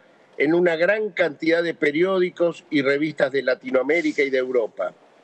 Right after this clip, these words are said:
Recibió distinciones como la Orden Oficial de la Legión de Honor,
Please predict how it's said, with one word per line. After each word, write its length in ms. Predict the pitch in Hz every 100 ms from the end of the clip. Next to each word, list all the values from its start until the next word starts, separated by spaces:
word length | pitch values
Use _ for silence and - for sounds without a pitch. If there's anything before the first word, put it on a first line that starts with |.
| _ _ _ _ _ -
Recibió 720 | 156 - 190 196 220 226 214
distinciones 840 | 180 - 190 160 - 226 226 208
como 260 | - 170 165
la 160 | 165 185
Orden 300 | 202 185 165
Oficial 480 | 160 151 196 190
de 80 | 180
la 100 | 160
Legión 360 | 147 143 175 165
de 100 | 151
Honor, 400 | 165 202 202